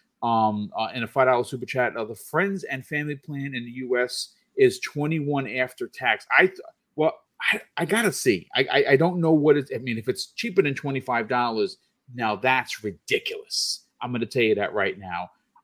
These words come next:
I was, I, I, I heard from a source, can't display who, I can't tell you who that is,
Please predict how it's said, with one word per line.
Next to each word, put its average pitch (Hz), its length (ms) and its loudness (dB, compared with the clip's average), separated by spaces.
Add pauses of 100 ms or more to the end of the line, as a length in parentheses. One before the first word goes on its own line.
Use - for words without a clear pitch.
I 143 220 6
was, 165 260 4
I, 123 380 -2
I, 113 180 2
I 107 120 0
heard 147 280 0
from 139 160 -8
a 110 60 -10
source, 170 680 -6
can't 104 220 -6
display 127 400 -2
who, 143 160 -6
I 117 60 -8
can't 120 260 -8
tell 123 160 -2
you 123 60 -2
who 127 100 -8
that 117 220 -2
is, 107 260 0